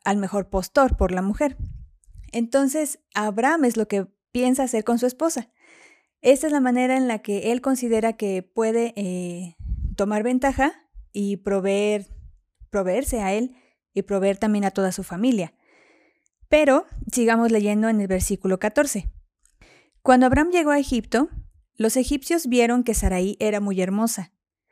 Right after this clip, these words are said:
También los funcionarios del faraón la vieron y fueron a contarle al faraón lo hermosa que era.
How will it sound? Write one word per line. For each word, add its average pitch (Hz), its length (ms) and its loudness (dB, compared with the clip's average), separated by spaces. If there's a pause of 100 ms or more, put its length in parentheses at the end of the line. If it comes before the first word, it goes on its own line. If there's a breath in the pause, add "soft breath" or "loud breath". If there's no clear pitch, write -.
(560 soft breath)
También 262 280 4
los 330 140 -2
funcionarios 233 640 2
del 208 120 2
faraón 190 540 0
la 196 100 0
vieron 214 840 2
y 220 120 -4
fueron 240 300 0
a 269 120 2
contarle 202 420 0
al 226 80 -2
faraón 196 480 -2
lo 196 100 2
hermosa 190 400 -4
que 196 220 -4
era. 202 220 -4